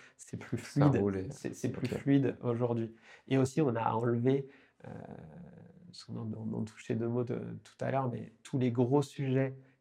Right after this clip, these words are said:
Speaker 1: techniques, c'est vrai qu'ils sont un petit peu plus derrière nous,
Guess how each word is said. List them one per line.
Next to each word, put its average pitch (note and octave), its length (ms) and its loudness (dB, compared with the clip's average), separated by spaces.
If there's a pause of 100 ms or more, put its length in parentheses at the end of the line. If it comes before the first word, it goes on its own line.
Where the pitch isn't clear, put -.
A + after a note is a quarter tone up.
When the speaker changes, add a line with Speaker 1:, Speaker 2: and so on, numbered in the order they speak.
(160)
Speaker 1:
techniques, D3 680 0 (560)
c'est B2+ 60 -4
vrai B2 140 4
qu'ils B2 140 -6
sont A#2+ 140 -6
un A2+ 120 -2
petit A2+ 200 -10
peu B2+ 120 -2
plus B2+ 240 -2
derrière B2 400 2
nous, C3+ 200 0